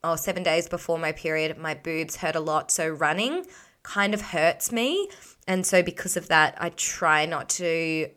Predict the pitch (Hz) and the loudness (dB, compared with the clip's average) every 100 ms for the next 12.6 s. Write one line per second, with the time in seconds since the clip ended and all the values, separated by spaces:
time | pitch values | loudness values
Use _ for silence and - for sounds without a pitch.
0 | - 160 156 156 156 - 180 180 185 190 | -10 -4 2 2 2 2 4 4 2 -4
1 | 175 180 254 302 - - - 190 190 156 | -4 -2 0 0 -2 -2 -4 0 4 6
2 | 156 - 165 - 233 254 214 185 175 165 | 6 4 -2 -2 -2 2 4 4 4 4
3 | 160 170 147 165 170 160 147 151 - - | 0 -2 0 0 2 0 -2 -2 -4 -2
4 | 170 185 202 320 381 320 - 117 - - | -2 -2 2 10 12 12 8 2 -4 -14
5 | - - - 180 175 175 170 175 175 175 | -20 -20 -2 2 4 2 2 0 0 0
6 | 175 170 160 156 170 - 165 160 156 156 | 0 0 -2 -2 -4 -6 -4 -4 -6 -8
7 | - 170 156 156 156 156 147 139 - 240 | -4 0 0 -2 -6 -6 -4 -4 -4 -4
8 | - 160 156 160 156 - - 147 147 156 | 0 2 4 2 0 -6 -2 -2 0 -2
9 | 147 147 151 156 156 147 151 165 165 170 | -4 -4 -4 -4 -8 -8 -8 -6 -4 -4
10 | 165 - 180 170 180 185 233 269 277 - | -4 -4 -4 -2 2 2 2 0 -2 -4
11 | - - _ - 156 156 151 143 143 139 | -8 -20 _ 0 2 2 -2 -6 -6 -4
12 | 139 165 151 143 143 | -6 -4 0 0 -2